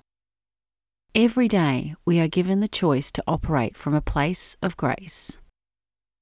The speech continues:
Practicing and demonstrating grace is not a one-and-done task. As the singer Jules says, "I'm becoming more and more myself with time." I guess that's what grace is,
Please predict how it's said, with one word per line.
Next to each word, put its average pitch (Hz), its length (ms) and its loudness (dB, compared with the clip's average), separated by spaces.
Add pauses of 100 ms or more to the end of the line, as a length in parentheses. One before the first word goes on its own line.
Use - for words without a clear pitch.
(1080)
Practicing 269 520 4
and 247 100 6
demonstrating 175 640 0
grace 143 540 -2
is 180 160 2
not 214 160 4
a 190 180 2
one-and-done 151 800 2
task. - 640 -4 (520)
As 208 180 4
the 247 80 2
singer 226 320 4
Jules 196 380 0
says, - 500 -4 (500)
"I'm 233 200 6
becoming 214 460 2
more 214 260 2
and 214 100 4
more 180 160 4
myself 170 580 2
with 156 180 -2
time." 156 480 -4 (580)
I 196 100 4
guess 269 380 4
that's - 260 -2
what - 140 -2
grace 165 340 2
is, 160 460 0